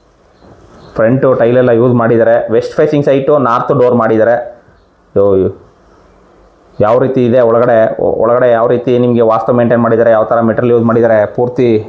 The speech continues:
ಎಕ್ಸ್‌ಪ್ಲೇನ್ ಮಾಡ್ತಾ ಹೋಗ್ತೀನಿ. ನೋಡಿ ಇದು ಮೇನ್ ಡೋರು ನಾರ್ತ್ ಫೇಸಿಂಗ್ ಮಾಡಿದ್ದಾರೆ.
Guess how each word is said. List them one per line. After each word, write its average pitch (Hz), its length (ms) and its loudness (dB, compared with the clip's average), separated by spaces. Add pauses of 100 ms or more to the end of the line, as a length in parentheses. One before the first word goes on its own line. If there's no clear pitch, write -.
(120)
ಎಕ್ಸ್‌ಪ್ಲೇನ್ 127 340 -4
ಮಾಡ್ತಾ 120 220 -2
ಹೋಗ್ತೀನಿ. 110 440 -2 (1800)
ನೋಡಿ 147 140 2
ಇದು 151 120 2
ಮೇನ್ 160 260 2
ಡೋರು 165 160 2
ನಾರ್ತ್ 139 260 -2
ಫೇಸಿಂಗ್ 147 320 0
ಮಾಡಿದ್ದಾರೆ. 127 560 0